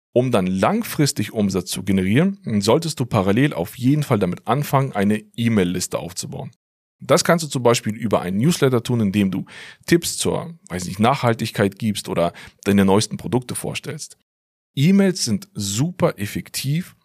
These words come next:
und haben eine sehr hohe Conversion Rate, wenn du es richtig machst natürlich. Du solltest außerdem auf jeden Fall auch an deinem seo, also deiner Suchmaschinenoptimierung, arbeiten.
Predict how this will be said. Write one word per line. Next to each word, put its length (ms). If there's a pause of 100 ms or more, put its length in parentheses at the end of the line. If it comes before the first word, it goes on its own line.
und 260
haben 260
eine 200
sehr 560
hohe 160
Conversion 540
Rate, 200
wenn 100
du 80
es 240
richtig 320
machst 200
natürlich. 480 (520)
Du 100
solltest 540 (240)
außerdem 600
auf 240
jeden 300
Fall 220
auch 160
an 100
deinem 360
seo, 360
also 160
deiner 220
Suchmaschinenoptimierung, 1000
arbeiten. 520